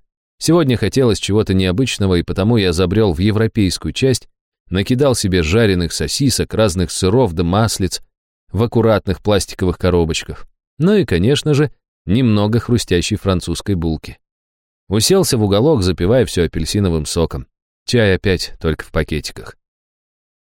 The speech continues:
Когда моя трапеза подходила к концу, напротив моего стола остановился человек. Я поднял взгляд на него,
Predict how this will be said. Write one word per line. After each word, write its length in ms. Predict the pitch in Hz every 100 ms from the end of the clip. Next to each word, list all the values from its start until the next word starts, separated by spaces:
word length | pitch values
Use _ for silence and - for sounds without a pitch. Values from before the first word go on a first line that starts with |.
| _
Когда 300 | - 90 160
моя 180 | 185 165
трапеза 460 | 147 170 165 139 135
подходила 520 | - - 123 143 131
к 60 | -
концу, 500 | 117 117 - 160 - _ _ _ -
напротив 460 | 110 120 165 - 127
моего 260 | 127 123
стола 320 | - 113 135
остановился 640 | 143 - 98 95 120 - -
человек. 560 | 98 92 78 64 - _ _ _ _ _ _ _
Я 160 | 165 190
поднял 320 | 185 147 160
взгляд 400 | 123 98 101 95
на 60 | 110
него, 280 | 117 131